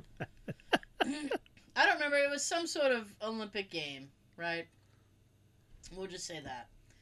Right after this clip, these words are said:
Speaker 2: And in the box, on eBay, it's going for seventy thousand dollars.
Speaker 1: Jeez.
Speaker 2: So
Speaker 1: Well, people are insane these days on eBay.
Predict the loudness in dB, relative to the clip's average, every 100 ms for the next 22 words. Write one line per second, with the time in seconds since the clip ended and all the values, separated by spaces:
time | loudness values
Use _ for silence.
0 | -20 -20 -20 _ -10 -4 -2 -2 -4 -8
1 | -14 -6 -2 0 0 -2 4 4 4 2
2 | -6 -6 -4 -6 -12 -20 -20 -8 -4 -2
3 | -2 -4 0 2 2 0 -6 -6 -4 -6
4 | -8 -10 -4 -2 -2 -4 -8 -6 -6 -6
5 | -8 -10 -10 -14 -20 -20 -16 -16 -16 -20
6 | -20 -20 -20 -20 -20 -20 -16 -8 0 4
7 | 6 6 6 4 10 10 12 10 8 6
8 | 6 8 6 4 0 -2 -4 -4 -2 0
9 | 0 -4 -8 -12